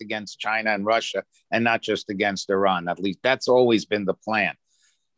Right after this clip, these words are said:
What is the problem is that if we cannot identify what these things are in space, then we have a problem because we can't track them. They're maneuverable, they fly low.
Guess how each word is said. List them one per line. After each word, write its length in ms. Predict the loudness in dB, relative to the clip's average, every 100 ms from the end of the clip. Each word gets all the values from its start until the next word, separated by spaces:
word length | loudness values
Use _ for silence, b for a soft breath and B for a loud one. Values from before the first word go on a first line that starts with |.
| _
What 280 | 0 4 6
is 180 | 4 2
the 100 | -4
problem 680 | -4 0 2 4 2 -2 -6 -6
is 260 | -4 -4
that 260 | -2 -2 -2 0
if 180 | 0 0
we 160 | -6 -8
cannot 520 | -6 -6 -4 -2 -2 0
identify 920 | -2 0 -2 0 -4 -4 -2 2 0 -2 _ _ _ _ -18
what 380 | -6 2 2 2 -2
these 320 | -2 -2 -6
things 380 | -4 -2 -2 2
are 280 | 2 2 0
in 120 | -4
space, 580 | -8 2 4 4 -2 -12 -12
then 480 | -6 2 4 4
we 140 | 2 2
have 220 | 0 0
a 60 | -4
problem 420 | -2 -2 -2 -4
because 340 | -4 -4 -4
we 100 | -8
can't 280 | -2 -2 0
track 340 | 0 0 2
them. 180 | 0 0
They're 140 | 0 -2
maneuverable, 580 | 0 0 2 0 0
they 140 | 0 -2
fly 320 | -2 -2 0
low. 420 | 2 6 6 4